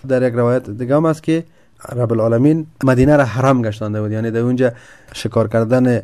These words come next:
پرنده هایش و قطع کردن جنگلاتش همش نهی بوده و دار امن بوده در از نگاه بر مسلمان ها. و عایشه رضی الله عنها می‌فرماید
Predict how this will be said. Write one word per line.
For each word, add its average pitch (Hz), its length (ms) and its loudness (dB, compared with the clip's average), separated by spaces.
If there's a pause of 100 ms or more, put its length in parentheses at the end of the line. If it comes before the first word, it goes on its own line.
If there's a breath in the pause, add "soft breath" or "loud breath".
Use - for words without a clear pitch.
(240 soft breath)
پرنده 110 340 2
هایش 123 380 2
و 110 240 0
قطع 110 180 -4
کردن 117 320 -4
جنگلاتش 113 720 -4 (220 soft breath)
همش 120 440 -4
نهی 127 260 -2
بوده 123 260 0 (340 soft breath)
و 107 100 0
دار 110 320 2
امن 113 300 2
بوده 98 180 -4
در 101 140 -4
از 113 260 0
نگاه 113 320 0
بر 117 240 0 (260 soft breath)
مسلمان 104 400 -2
ها. 101 120 -4 (460 soft breath)
و 170 260 2 (520)
عایشه 143 420 4
رضی 160 200 2
الله 156 220 4
عنها 160 180 4
می‌فرماید 175 580 4